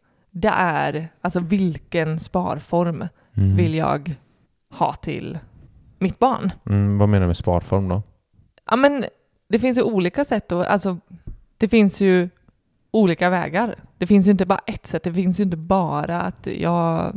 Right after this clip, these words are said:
Speaker 1: sparar i fonder.
Speaker 2: Nej.
Speaker 1: Nej, men du kan ju välja exempelvis sparkonto.
Speaker 2: Mm.
Speaker 1: Där du kan få en, en liten ränta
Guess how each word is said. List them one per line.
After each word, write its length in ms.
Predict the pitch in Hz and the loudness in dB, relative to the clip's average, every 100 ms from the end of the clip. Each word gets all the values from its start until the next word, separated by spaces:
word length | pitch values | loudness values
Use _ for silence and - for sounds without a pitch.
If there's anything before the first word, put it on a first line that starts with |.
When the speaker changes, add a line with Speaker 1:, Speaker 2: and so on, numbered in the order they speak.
| 196 - - | -10 -16 -14
Speaker 1:
sparar 440 | - 160 - 170 | -4 -2 -2 -2
i 180 | 156 160 | -4 -4
fonder. 440 | 165 147 151 - - _ - | -4 -2 -4 -4 -14 _ 0
Speaker 2:
Nej. 200 | 98 110 - _ | 2 2 -4 _
Speaker 1:
Nej, 120 | 214 | 2
men 120 | 220 | 4
du 80 | 214 | 2
kan 180 | 220 208 | 0 0
ju 60 | |
välja 380 | 202 202 180 175 | 2 0 0 -2
exempelvis 640 | 170 - 175 165 151 156 - | -4 -4 -4 -2 -4 -6 -4
sparkonto. 720 | 175 147 - 151 156 165 208 - _ | -4 -4 -4 -6 -2 -2 -2 -8 _
Speaker 2:
Mm. 320 | 110 98 107 127 _ _ _ _ - | 0 0 0 -4 _ _ _ _ -4
Speaker 1:
Där 240 | 180 180 160 | 2 2 2
du 80 | |
kan 180 | 160 170 | 0 -2
få 220 | - 156 156 | 0 0 0
en, 260 | 160 156 | 0 -2
en 340 | 156 - 170 160 | -2 -2 -2 -2
liten 500 | 151 156 156 160 - | -2 -4 -2 -4 -2
ränta 720 | 170 170 170 165 - - | -2 0 0 -2 -4 -6